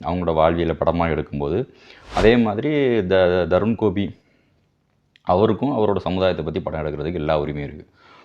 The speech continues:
உடனே இதை வந்து YouTube-ல எல்லாத்துலேயும் வந்து பொங்குறாங்க.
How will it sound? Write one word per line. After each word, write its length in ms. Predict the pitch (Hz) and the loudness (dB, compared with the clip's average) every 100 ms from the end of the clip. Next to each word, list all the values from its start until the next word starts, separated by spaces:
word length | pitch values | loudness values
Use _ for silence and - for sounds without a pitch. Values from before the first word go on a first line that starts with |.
| _ - | _ -12
உடனே 340 | 76 85 110 | -10 -6 -2
இதை 160 | 95 85 | 0 0
வந்து 260 | 82 98 98 80 | 0 2 2 2
YouTube-ல 440 | 78 90 87 76 87 87 - _ - | 0 0 -2 2 2 2 -4 _ -14
எல்லாத்துலேயும் 440 | - 87 87 90 | -2 2 2 0
வந்து 140 | 90 90 | -2 -2
பொங்குறாங்க. 460 | 85 85 82 76 | 0 0 0 -2